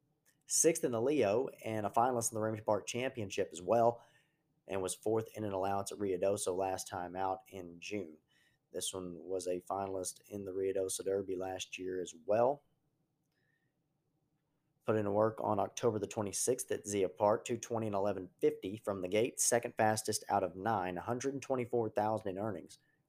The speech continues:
for Apolitical Papa. My second choice is gonna be the six, Mighty Political at five to one, a five-year-old gelding by Apolitical Jess out of Mighty Moon by First Moon Flash. Owned by Charles and Dixie Patterson, Donna MacArthur,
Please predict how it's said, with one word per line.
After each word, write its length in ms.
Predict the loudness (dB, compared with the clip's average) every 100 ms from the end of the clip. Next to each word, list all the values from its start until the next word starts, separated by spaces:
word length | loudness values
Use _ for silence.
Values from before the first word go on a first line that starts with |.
| 0
for 120 | 0
Apolitical 480 | 0 -2 -6 -6 -2
Papa. 340 | 0 0 -6 -16 _ _ _ _ _ _ _ _ _ _ _ _ _ _ _ _ _ _ _ _ _ _ _ _ _ _ _ _ _ _ _ _ _ _ _ _
My 100 | 2
second 340 | 6 6 4
choice 260 | 4 4 4
is 60 | 2
gonna 160 | 0
be 80 | 0
the 80 | 0
six, 360 | 4 4 4
Mighty 280 | 4 4 4
Political 680 | 2 2 4 4 4 0 0
at 120 | 2
five 240 | 4 4 2
to 80 | 2
one, 300 | 2 0 -2 -12 -20 -4
a 80 | 6
five-year-old 540 | 10 10 8 4 4
gelding 320 | 6 4 6
by 260 | 6 6 4
Apolitical 400 | 2 0 0 0
Jess 340 | 2 2 4
out 100 | 2 0
of 80 |
Mighty 320 | 2 2 2 2
Moon 320 | 0 0 4
by 200 | 4 4
First 300 | 2 0 0
Moon 160 | -4
Flash. 500 | 2 4 4 0 -14 -20 _ _ _ _ _ _ _ _ -4
Owned 320 | -2 -2 2
by 240 | 4 4
Charles 320 | 2 0 0
and 60 | 0
Dixie 220 | -2 -4
Patterson, 540 | 2 6 6 4 -2 2
Donna 180 | 4
MacArthur, 380 | 4 2 2 2